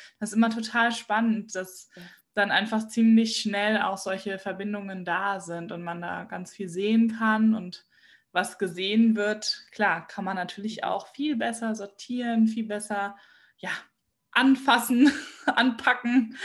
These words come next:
Speaker 2: Genau.
Speaker 1: sozusagen,
Speaker 2: <laughs>
Speaker 1: und überhaupt dieses Wissen darüber zu haben, ja, sehe ich auch so. Dafür sind wir ja da.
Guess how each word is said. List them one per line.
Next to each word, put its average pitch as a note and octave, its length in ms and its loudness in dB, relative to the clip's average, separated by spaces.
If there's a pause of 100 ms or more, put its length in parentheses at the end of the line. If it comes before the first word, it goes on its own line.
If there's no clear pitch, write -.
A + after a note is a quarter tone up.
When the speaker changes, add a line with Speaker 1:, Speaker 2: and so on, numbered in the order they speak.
(300)
Speaker 2:
Genau. G3 380 -6
Speaker 1:
sozusagen, G#3 840 0
Speaker 2:
<laughs> - 40 -8
Speaker 1:
und F#3 200 -10
überhaupt G3 400 -4
dieses F3 340 -10
Wissen D4+ 340 -2
darüber D#3+ 400 -2
zu E3+ 180 -12
haben, D#3+ 240 -6
ja, D#3 220 -4
sehe F3+ 120 -8
ich - 140 -10
auch - 140 -4
so. E3+ 320 -14 (160)
Dafür F3 360 -6
sind F3 260 -12
wir E3 80 -6
ja D#3 160 -4
da. D#3+ 340 -6